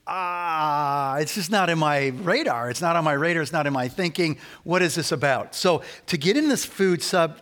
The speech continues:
uh, this food subject of food, uh, sacrifice to idols, I want us to think back to the rights that are ours as citizens of this country. So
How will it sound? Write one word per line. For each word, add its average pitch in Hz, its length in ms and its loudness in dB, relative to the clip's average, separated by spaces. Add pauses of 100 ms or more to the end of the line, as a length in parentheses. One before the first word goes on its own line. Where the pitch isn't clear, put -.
uh, 131 220 2
this 131 220 -4
food 185 420 0 (340)
subject 156 580 2
of 135 120 0
food, 160 240 -2 (580)
uh, 123 260 0 (120)
sacrifice 151 640 -2
to - 160 -8
idols, 131 380 0
I 151 120 -2
want 180 220 0
us 208 80 -2
to 175 120 -6
think 180 300 -4
back 147 340 0
to 147 180 -2
the 131 100 -2
rights 143 380 0
that 147 100 -4
are 131 120 0
ours 131 400 0 (340)
as 131 480 -2
citizens 143 560 -2
of 123 60 -8
this 113 160 -8
country. 117 480 -6
So 143 380 0